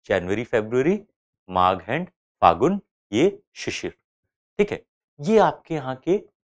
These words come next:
इंडियन नेम्स हैं सीजन्स के with respect to the, uh, cal-, eh, Indian, ये English calendar and these are with respect to the Indian calendar। और जो यहाँ पे generally हमारे यहाँ के जो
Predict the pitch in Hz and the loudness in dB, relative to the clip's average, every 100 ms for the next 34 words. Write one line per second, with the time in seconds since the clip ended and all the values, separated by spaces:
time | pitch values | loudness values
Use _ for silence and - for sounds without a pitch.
0 | _ 165 170 175 196 185 143 131 135 - | _ 0 0 4 4 4 0 -4 -6 -8
1 | 151 175 - 117 104 143 156 - 185 190 | -10 -10 -8 -8 -6 -6 -8 -4 -4 -4
2 | _ _ _ _ _ - 143 151 147 - | _ _ _ _ _ -4 -2 0 -2 -2
3 | 160 - 180 208 214 _ _ _ _ _ | -4 2 2 2 0 _ _ _ _ _
4 | 135 175 214 - _ _ _ 101 95 95 | 6 6 4 -6 _ _ _ 0 2 2
5 | 92 113 110 131 117 113 120 101 - - | 4 6 6 4 0 -2 -4 -12 -16 -4
6 | 127 131 147 131 120 110 123 127 135 151 | -2 0 0 2 2 2 0 -2 -2 2
7 | 165 156 165 202 226 _ _ - 123 113 | 4 4 4 -2 -2 _ _ -8 -6 -2
8 | 107 104 135 190 - _ _ 104 113 104 | -2 2 4 2 -2 _ _ -10 -6 -6
9 | - - 123 120 208 226 _ _ 120 113 | -8 -8 -2 2 0 0 _ _ -6 -4
10 | 117 113 104 110 120 117 131 196 - _ | 0 2 2 0 -2 4 6 4 0 _
11 | _ - 120 170 127 95 - 147 127 104 | _ -6 -2 0 0 -2 -2 -4 -4 -2
12 | 104 107 113 117 110 101 101 98 95 - | 0 0 -2 0 0 0 -2 -4 -6 -2
13 | 107 104 _ _ _ 104 104 104 104 | -4 -4 _ _ _ -4 0 0 -4